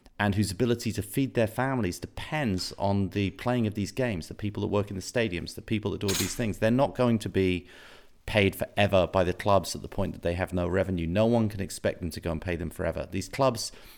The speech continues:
there are clubs in the Premier League that are in legitimate danger of not just filing Chapter eleven, of literally going back, just going down, just not existing anymore. The entire, um,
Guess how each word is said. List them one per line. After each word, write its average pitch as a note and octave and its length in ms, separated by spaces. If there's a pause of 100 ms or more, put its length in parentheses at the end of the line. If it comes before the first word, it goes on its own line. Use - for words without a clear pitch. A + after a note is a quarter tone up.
there C#3+ 100
are D#3 60
clubs D3+ 320
in C3 40
the A#2 60
Premier A2 300
League G#2+ 300
that G#2+ 200
are G#2+ 240
in A2 180
legitimate A2+ 640
danger G#2+ 520 (260)
of G#2+ 100
not D3+ 220
just - 300 (160)
filing B2 500
Chapter - 360
eleven, G2+ 340
of - 240
literally B2 680 (460)
going D#3+ 300
back, - 280
just - 220
going E3 240
down, C3+ 380 (300)
just C3+ 140
not D3 220
existing C3 440
anymore. E2+ 360
The A#2 100
entire, D#3 600 (500)
um, G2+ 480